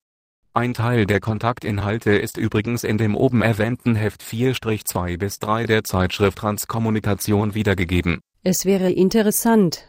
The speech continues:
Speaker 2: zu hören, wie Sie eine ittk-Einspielung in der Regel durchführen, auch was für technische Mittel zum Einsatz kommen.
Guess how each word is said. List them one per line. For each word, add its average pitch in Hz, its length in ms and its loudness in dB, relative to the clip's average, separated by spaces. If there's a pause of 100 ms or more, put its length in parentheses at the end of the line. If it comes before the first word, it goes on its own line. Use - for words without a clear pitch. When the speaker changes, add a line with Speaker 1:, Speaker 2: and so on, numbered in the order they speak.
Speaker 2:
zu 147 240 -2
hören, 143 440 0 (220)
wie 175 100 2
Sie 156 160 0
eine 170 180 2
ittk-Einspielung 165 880 0 (220)
in 190 120 0
der 165 120 2
Regel 175 340 4
durchführen, 151 720 2 (160)
auch 156 240 -2
was 180 220 -2
für 202 140 0
technische 175 520 0
Mittel 170 360 0
zum 233 220 -2
Einsatz 165 640 0
kommen. 131 420 -2